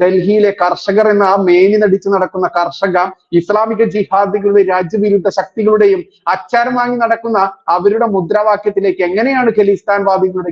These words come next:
ഖലിസ്ഥാൻ എന്ന രാജ്യത്തിന്റെ ആ രാഷ്ട്രവാദം കടന്നു വന്നതെന്ന് ചിന്തിക്കുമ്പോൾ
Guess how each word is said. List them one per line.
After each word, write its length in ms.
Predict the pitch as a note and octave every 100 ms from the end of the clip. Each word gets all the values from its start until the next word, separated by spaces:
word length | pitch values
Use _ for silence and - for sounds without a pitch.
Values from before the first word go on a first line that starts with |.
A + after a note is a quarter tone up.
| D#3
ഖലിസ്ഥാൻ 360 | F3 F#3 F#3+ F#3+
എന്ന 140 | F#3
രാജ്യത്തിന്റെ 640 | E3 E3+ D3+ F#3+ G3+ F#3
ആ 60 | F3+
രാഷ്ട്രവാദം 840 | E3+ E3 - F#3+ E3 E3+ F#3 E3+ - _ F3
കടന്നു 300 | F3+ G3+ G#3+
വന്നതെന്ന് 420 | A3+ G#3 G3 G3+
ചിന്തിക്കുമ്പോൾ 600 | G3 F3+ F3+ G3 F#3 E3+